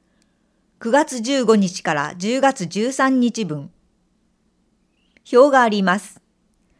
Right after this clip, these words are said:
講座名、開催日、時間、場所の順に読みます。詩吟教室、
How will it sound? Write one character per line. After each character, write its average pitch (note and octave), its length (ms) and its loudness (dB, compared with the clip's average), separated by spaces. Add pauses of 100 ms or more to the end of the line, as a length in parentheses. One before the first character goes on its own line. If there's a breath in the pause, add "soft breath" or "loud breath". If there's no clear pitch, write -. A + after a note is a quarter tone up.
(220)
講 C#4 240 4
座 C#4+ 180 4
名、 F3+ 440 -2
開 A#3 240 2
催 G#3+ 360 -2
日、 D3 220 -12 (460)
時 F#3 180 -6
間、 G#3 340 -2 (280)
場 G#3+ 100 0
所 D4 140 0
の D4 140 2
順 B3+ 260 0
に A3+ 80 2
読 G#3+ 120 0
み G3 120 0
ま F#3 180 0
す。 - 220 -20 (2250)
詩 A#3+ 180 -6
吟 D4+ 300 -4
教 B3+ 240 4
室、 - 420 -14